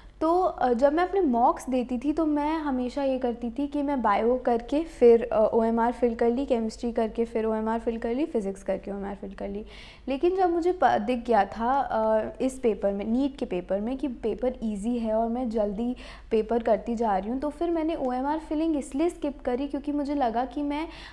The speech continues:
अ, पेपर पूरा फिनिश करके मैं एक बार क्वेश्चंस को रिव्यू कर सकती हूँ ओएमआर फिलिंग के टाइम, इसलिए मैंने तब के लिए ओएमआर फिलिंग को स्किप किया। और उसके बाद, अ, मैंने पूरी बायो, this is my paper of neet twenty twenty,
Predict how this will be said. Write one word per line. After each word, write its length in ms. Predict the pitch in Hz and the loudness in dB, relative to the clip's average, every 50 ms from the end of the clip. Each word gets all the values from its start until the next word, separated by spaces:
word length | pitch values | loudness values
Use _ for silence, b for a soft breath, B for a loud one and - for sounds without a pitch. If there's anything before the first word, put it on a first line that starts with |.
| B B | B B
अ, 220 | - - 226 226 233 | -2 0 2 2 2
पेपर 380 | 226 254 254 247 240 294 320 | 2 2 -2 2 4 4 4
पूरा 340 | 330 330 294 269 254 277 330 | 4 4 0 4 6 6 6
फिनिश 460 | 330 - - 277 247 262 311 320 - | 6 4 2 2 2 2 0 0 -2
करके 360 | - - 254 233 226 - 294 311 | 0 2 2 2 2 0 0 2
मैं 180 | 320 330 294 | 2 0 0
एक 300 | 226 254 247 226 208 214 | 0 -2 -2 -2 -2 0
बार 140 | 254 277 294 | 0 0 2
क्वेश्चंस 480 | 285 285 247 240 247 - - 277 285 - | 2 2 2 2 2 -2 -4 -4 -2 2
को 100 | 339 339 | 2 2
रिव्यू 340 | 294 262 214 220 233 240 | 2 2 2 2 0 0
कर 160 | 226 226 196 190 | 2 0 0 0
सकती 360 | - - 180 - - - 175 | 0 -4 -8 -8 -6 -8 -6
हूँ 180 | 175 180 196 B B B B B B B - - | -6 -6 -8 B B B B B B B 0 4
ओएमआर 340 | 254 247 240 247 247 254 247 | 4 4 4 4 2 2 0
फिलिंग 360 | 247 247 226 208 208 214 202 | 0 0 0 0 0 -2 -2
के 100 | 233 226 | -2 0
टाइम, 300 | 226 190 180 180 190 202 - | 0 0 -2 -2 -4 -6 -4
इसलिए 280 | - 254 254 - 302 320 | -6 -6 -4 0 0 2
मैंने 260 | 311 311 294 302 320 | 2 2 0 0 -4
तब 220 | 311 - 247 214 - - | -2 -4 -4 -4 -4 -2
के 80 | 262 | -2
लिए 120 | 262 269 277 | 0 0 0
ओएमआर 400 | - - 220 220 220 214 214 226 | 0 0 -2 -2 -2 -2 -2 -4
फिलिंग 360 | 220 - 214 196 196 202 202 | -2 -4 -2 -2 -2 -2 -2
को 100 | 214 233 | -2 -4
स्किप 280 | 233 - - - 190 - - - - | -4 -4 -4 -6 -6 -6 -6 -6 0
किया। 220 | 202 214 269 349 B B B B B B B B B | 2 4 4 2 B B B B B B B B B
और 240 | - 220 262 320 349 | 6 8 8 8 6
उसके 440 | - - 302 294 - - - 359 392 | 6 2 2 2 2 0 2 4 4
बाद, 480 | 330 269 269 233 220 233 294 349 320 - | 6 6 8 10 10 10 10 8 6 6
अ, 240 | - 240 247 247 | 6 8 8 8
मैंने 280 | 247 254 254 254 285 359 | 8 6 6 6 6 4
पूरी 400 | 349 - 294 262 254 254 285 311 | 4 4 4 6 6 6 6 6
बायो, 520 | 269 240 240 214 214 208 220 262 302 330 - - - - - - - - - - - - - - - - - | 4 4 2 2 4 4 4 4 4 2 -2 -6 -10 -12 -18 -18 -20 -20 -18 -20 -20 -18 -20 -20 -18 -12 -4
this 220 | 233 226 247 254 254 | 0 0 0 2 0
is 180 | 285 285 269 | -2 -2 0
my 200 | 285 294 285 294 | 2 2 2 2
paper 400 | 285 247 208 - - 214 240 277 | 2 0 0 2 2 2 2 4
of 160 | - - 269 | 4 2 2
neet 340 | 269 - 262 247 240 233 240 | 2 2 0 2 2 2 2
twenty 280 | 240 226 214 214 226 220 | 2 2 2 2 -2 -2
twenty, 340 | 220 220 208 208 - - | -2 -4 -4 0 0 0